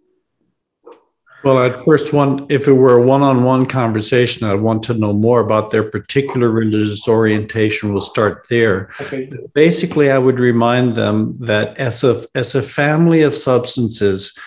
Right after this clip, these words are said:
Speaker 1: psychedelics are simply amplifiers of consciousness. They simply amplify and augment consciousness. How you use those hours of augmentation makes all the difference in the world. If you use them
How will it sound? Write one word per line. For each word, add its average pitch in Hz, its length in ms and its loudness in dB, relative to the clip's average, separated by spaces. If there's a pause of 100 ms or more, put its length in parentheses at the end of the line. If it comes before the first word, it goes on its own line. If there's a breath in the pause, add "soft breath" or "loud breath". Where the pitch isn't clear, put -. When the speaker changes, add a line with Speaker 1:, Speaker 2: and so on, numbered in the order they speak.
(140 loud breath)
Speaker 1:
psychedelics 135 840 0
are 123 120 0
simply 135 800 0
amplifiers 139 920 0
of 120 140 -4
consciousness. 107 960 -6 (320 loud breath)
They 135 60 2
simply 170 640 0
amplify 139 800 0
and 113 340 -2
augment 127 600 0
consciousness. 156 880 -4 (960 loud breath)
How 185 340 0
you 180 220 6
use 175 600 4
those 127 380 2
hours 151 560 2
of 120 180 0
augmentation 131 1160 -2 (420 soft breath)
makes 139 340 0
all 156 180 2
the 156 100 2
difference 139 460 0
in 131 100 2
the 127 80 2
world. 135 460 2
If - 160 -4
you 156 80 4
use 185 540 4
them 143 400 2